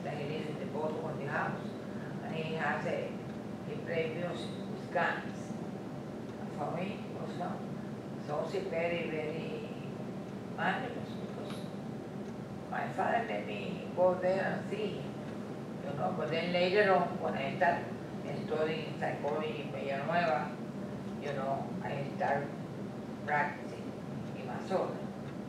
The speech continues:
you know. But they, then, later, they invited to work there.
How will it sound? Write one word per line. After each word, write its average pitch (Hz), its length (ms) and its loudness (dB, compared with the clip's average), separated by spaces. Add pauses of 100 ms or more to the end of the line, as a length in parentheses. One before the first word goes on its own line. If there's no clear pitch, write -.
(340)
you - 80 -4
know. - 220 -4 (720)
But 131 140 0
they, 143 400 4
then, 143 220 2 (800)
later, 147 340 -2 (200)
they - 200 -4
invited - 520 0
to - 320 -6
work 143 240 -4
there. 143 240 -2